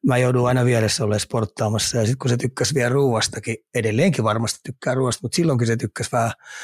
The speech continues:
kaikennäköistä, niin sen kanssa oli tekemistä, mut helvetin taitava, luotettava, tykkää voittamisesta, oli silloin pelaajana.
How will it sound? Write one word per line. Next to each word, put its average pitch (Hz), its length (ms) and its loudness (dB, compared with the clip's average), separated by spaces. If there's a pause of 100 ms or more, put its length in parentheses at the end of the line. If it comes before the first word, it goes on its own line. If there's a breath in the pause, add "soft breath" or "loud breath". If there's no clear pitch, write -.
(200 loud breath)
kaikennäköistä, 131 580 2
niin 123 120 2
sen 156 180 2
kanssa 151 200 2
oli 156 140 2
tekemistä, 147 420 0
mut 110 140 2
helvetin 131 440 4
taitava, 113 400 2
luotettava, 127 680 2
tykkää 127 400 0
voittamisesta, 117 760 0
oli 117 140 2
silloin 117 240 0
pelaajana. 113 460 0